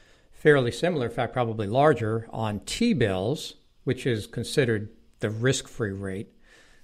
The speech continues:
This caused a very large excess return among asset classes, stocks, bonds, real estate, over a forty-year period of time. And as a baby boomer, I mean, this has been great,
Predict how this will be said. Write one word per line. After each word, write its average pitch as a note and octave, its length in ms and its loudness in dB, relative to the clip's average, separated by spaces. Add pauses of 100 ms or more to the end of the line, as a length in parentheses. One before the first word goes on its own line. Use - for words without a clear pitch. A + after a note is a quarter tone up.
This G3 260 4
caused C#3 640 6
a A#2 220 -2
very D3+ 400 4
large B2 480 2 (100)
excess C#3+ 580 0
return G#2+ 760 -6 (320)
among A#2 300 -2
asset B2+ 340 2
classes, G#2 580 -10
stocks, A#2 760 0 (360)
bonds, A2+ 640 2 (160)
real A#2 360 0
estate, G2+ 460 -6 (440)
over C3 300 4
a A#2+ 60 2
forty-year C3+ 640 4
period A#2 380 -2
of G2 120 -8
time. A#2 440 0 (380)
And C#3+ 140 0
as C#3 120 2
a C3 60 -2
baby D#3+ 420 4
boomer, A2+ 460 -2
I A#2 140 0
mean, A2+ 180 0
this C3+ 160 0
has A2+ 180 -2
been G#2 260 -2
great, E3 360 2